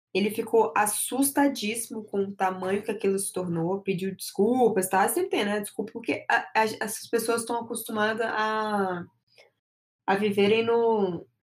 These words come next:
no obscuro, né? Tipo assim, eu jogo isso aqui e ninguém vai ver, assim. Só que eu acho que por causa de uma conscientização maior,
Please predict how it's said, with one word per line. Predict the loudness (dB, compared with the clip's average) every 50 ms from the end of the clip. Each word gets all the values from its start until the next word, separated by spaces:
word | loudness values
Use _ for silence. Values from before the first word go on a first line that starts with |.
| _ _ _ _ _ _ _ _ _ _ _ _ _ _ _ _ _ _ _ _ -20 -20 _ _ _ _
no | -2 2 2
obscuro, | 2 2 0 -4 -4 0 2 2 4 4 4 4
né? | 4 4 4 2 2
Tipo | -2 -4 -6 -6
assim, | -4 -2 -2 -2 -2 0 -2 -4 -4 -4
eu | -4 -2 -2
jogo | 0 0 0 0 0
isso | -2 -4 -4
aqui | -6 -6 -6 -4 -4 -2 -2
e | -2 -2 -2 -2 -2 -2 -2 -4 -8 -10 -12
ninguém | -8 -6 -4 -2 -2 0 0
vai | 0 0 -2 0
ver, | 0 0 0 0 0
assim. | -2 -6 -6 -6 -6 -6 -6 -8 -12 -20 -20 _ _ _ _ _
Só | -6 -4 -2
que | -2 0
eu | 2
acho | 2 2 2 0 -2 -6
que | -6 -6 -8
por | -6 -2 -2 -2 0
causa | 2 2 4 4 4
de | 6
uma | 6 4 4 4
conscientização | 2 0 0 0 -6 -8 -6 -6 -4 -4 -4 -4 -4 -6 -6 -6
maior, | -4 -4 -4 -2 -2 0 0 0 -2 -4